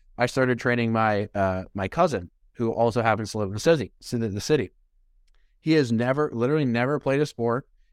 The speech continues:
and has never, ever lifted in his life. And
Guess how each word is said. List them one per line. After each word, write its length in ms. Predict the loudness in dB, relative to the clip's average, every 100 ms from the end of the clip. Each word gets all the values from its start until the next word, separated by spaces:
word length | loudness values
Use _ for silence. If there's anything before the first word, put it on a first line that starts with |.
| -8
and 140 | -4
has 140 | -2 -2
never, 460 | 0 2 2 0 0
ever 300 | 0 2 0
lifted 300 | -2 -2 -4
in 80 |
his 140 | -4 0
life. 380 | 0 0 -6 _ _ _ _ _ _ -4
And 520 | -2 0 0 -2 -6